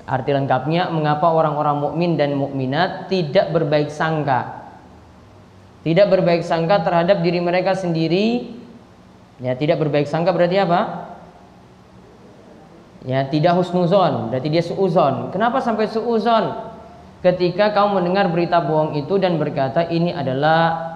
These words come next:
ya, berita bohong yang nyata."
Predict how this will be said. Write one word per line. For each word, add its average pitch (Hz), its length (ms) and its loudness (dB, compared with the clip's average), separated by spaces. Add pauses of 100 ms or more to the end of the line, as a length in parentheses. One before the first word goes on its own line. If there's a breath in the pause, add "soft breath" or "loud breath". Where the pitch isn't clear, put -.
(260)
ya, 139 480 -2
berita 135 400 -2
bohong 135 400 -2
yang 151 640 0
nyata." 123 640 -6